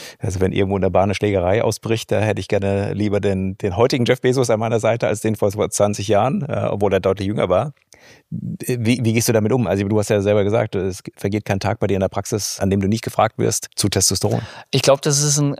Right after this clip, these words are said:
Speaker 2: sehr, sehr großes Thema und ich weiß gar nicht, ob wir ausreichend Zeit haben jetzt heute in deinem Podcast, um das zu besprechen oder du lädst mich in anderthalb Jahren nochmal ein.
Speaker 1: <laughs>
Speaker 2: Ähm, der Hintergrund ist nämlich der, dass, ähm, zunächst mal es normal ist, dass wenn wir Männer älter werden, der Testosteronwert sinkt.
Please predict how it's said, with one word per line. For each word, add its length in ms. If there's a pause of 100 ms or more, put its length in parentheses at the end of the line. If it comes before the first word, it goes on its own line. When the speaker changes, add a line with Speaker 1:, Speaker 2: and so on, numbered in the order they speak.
Speaker 2:
sehr, 320
sehr 140
großes 380
Thema 300
und 140
ich 100
weiß 180
gar 140
nicht, 120
ob 120
wir 100
ausreichend 540
Zeit 260
haben 180
jetzt 200
heute 240
in 100
deinem 240
Podcast, 460
um 100
das 200
zu 100
besprechen 480
oder 200
du 120
lädst 280
mich 120
in 100
anderthalb 400
Jahren 200
nochmal 300
ein. 220
Speaker 1:
<laughs> 60 (440)
Speaker 2:
Ähm, 440
der 160
Hintergrund 360
ist 140
nämlich 240
der, 240
dass, 400
ähm, 460 (100)
zunächst 460
mal 240
es 200
normal 500
ist, 200
dass 160
wenn 180
wir 140
Männer 300
älter 320
werden, 200
der 120
Testosteronwert 800
sinkt. 340